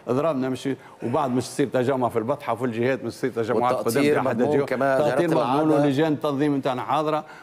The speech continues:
Speaker 1: وما عندنا حتى إشكال، ونعتبروه ضرب عادي. صحيح حجمه كبير، لكن نعتبروه اضراب عادي كي بقيه الاضرابات الاخرى.
Speaker 2: به، توضيح بسيط للساده المشاهدين في النقل اللي يمس الناس بشكل حي
Speaker 1: النقل،
Speaker 2: وأكثر.
Speaker 1: النقل هو
Speaker 2: شكون ي-،
Speaker 1: قطاع من
Speaker 2: شكون ي-،
Speaker 1: قطاعات،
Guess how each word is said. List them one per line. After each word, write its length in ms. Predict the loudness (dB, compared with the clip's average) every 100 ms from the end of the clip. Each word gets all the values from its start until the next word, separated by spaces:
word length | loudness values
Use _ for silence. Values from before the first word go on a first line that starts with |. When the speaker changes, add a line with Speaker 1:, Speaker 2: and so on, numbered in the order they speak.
| -6
Speaker 1:
وما 120 | -2
عندنا 200 | 0 -2
حتى 400 | -4 -6 -6 -8
إشكال، 300 | -6 -2 0
ونعتبروه 540 | 0 0 0 0 0 0
ضرب 280 | 0 2
عادي. 360 | 2 2 0 -4
صحيح 340 | -4 -2 -2 -2 -12 -20 -20 -8
حجمه 360 | -2 0 0
كبير، 280 | 0 2 2
لكن 220 | 2 -2
نعتبروه 480 | -6 -2 0 0 0
اضراب 280 | 0 0 0
عادي 240 | 0 -2
كي 260 | -2 -2 -2 -6
بقيه 260 | -4 -4 -6 -8
الاضرابات 540 | -4 -2 -2 -2 -4 -8
الاخرى. 220 | -14 -8
Speaker 2:
به، 120 | -6 -6 -8 -4
توضيح 320 | 0 0 0
بسيط 420 | -4 -2 -2 -2
للساده 300 | -4 -2 0
المشاهدين 480 | -2 0 0 0 -2
في 120 | -2
النقل 420 | -4 -4 -2 -4
اللي 160 | -2 -4
يمس 340 | -4 -6 -8
الناس 520 | -4 -2 -2 -4 -8 -10 -10
بشكل 280 | -10 -10 -8
حي 120 | -2
Speaker 1:
النقل، 400 | 2 2 2 0
Speaker 2:
وأكثر. 500 | 2 2 2 2 2
Speaker 1:
النقل 360 | 0 -2 -4 -2
هو 60 | 0
Speaker 2:
شكون 220 | 0 0
ي-، 100 | 0
Speaker 1:
قطاع 180 | -2 -2
من 100 | -2
Speaker 2:
شكون 240 | -2 0
ي-، 20 |
Speaker 1:
قطاعات، 200 | 0 -2